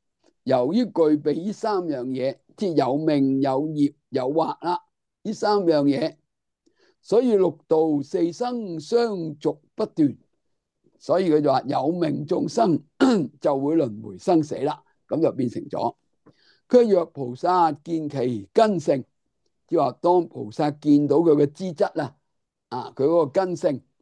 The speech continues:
為說三乘聖道，就同佢講，啊，有關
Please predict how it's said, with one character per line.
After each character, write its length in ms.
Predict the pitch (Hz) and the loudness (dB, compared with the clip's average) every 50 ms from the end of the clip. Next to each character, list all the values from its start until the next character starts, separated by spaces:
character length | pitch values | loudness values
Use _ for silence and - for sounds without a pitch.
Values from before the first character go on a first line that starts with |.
| _ _ _ _ _ _ _ _ _ _ _ - | _ _ _ _ _ _ _ _ _ _ _ -4
為 260 | 135 160 156 151 147 | -2 -2 0 0 -2
說 260 | 143 - - 180 165 156 | -6 -4 0 2 2 2
三 420 | 151 - - 233 233 214 185 143 | 0 -2 -2 -2 -2 -2 -4 -6
乘 480 | 143 - 120 123 135 135 123 110 98 98 | -8 -8 -6 -4 -4 -4 -6 -6 -10 -10
聖 320 | - - 165 151 147 147 | -4 0 2 4 4 4
道， 280 | 147 143 127 104 - _ _ _ _ _ _ - | 2 0 -2 -2 -4 _ _ _ _ _ _ -8
就 100 | - 120 | -6 -6
同 200 | - 117 123 107 | -4 -4 -4 0
佢 160 | 113 131 135 135 | 2 2 2 2
講， 380 | - 120 123 143 185 208 - _ _ _ _ _ _ _ _ _ _ | 0 0 2 4 2 2 0 _ _ _ _ _ _ _ _ _ _
啊， 260 | - 135 131 - - _ _ _ _ _ _ | -4 -4 -4 -4 -6 _ _ _ _ _ _
有 260 | - - 123 127 143 139 | -4 0 0 0 0 2
關 420 | - 180 190 196 185 175 156 - | 4 4 6 6 6 4 2 0